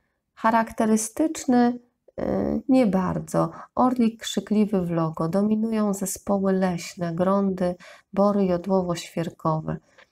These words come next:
e, potoki, wąwozy, liczne zwierzęta chronione. I jeszcze jedno zdjęcie z tego parku.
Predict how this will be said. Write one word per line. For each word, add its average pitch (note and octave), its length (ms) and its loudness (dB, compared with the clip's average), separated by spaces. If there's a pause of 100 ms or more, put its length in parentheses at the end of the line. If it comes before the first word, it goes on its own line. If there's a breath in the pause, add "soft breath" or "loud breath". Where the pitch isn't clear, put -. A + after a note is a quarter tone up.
(260 soft breath)
e, E3+ 240 0
potoki, G3 640 0
wąwozy, D#3+ 880 -4
liczne F#3 520 0
zwierzęta D#3 640 -4
chronione. D#3 720 -4 (1160)
I C#4 120 4
jeszcze F3 340 -4
jedno E3 320 -2
zdjęcie D#3 500 -4
z - 100 -8
tego E3 240 -6
parku. - 460 -10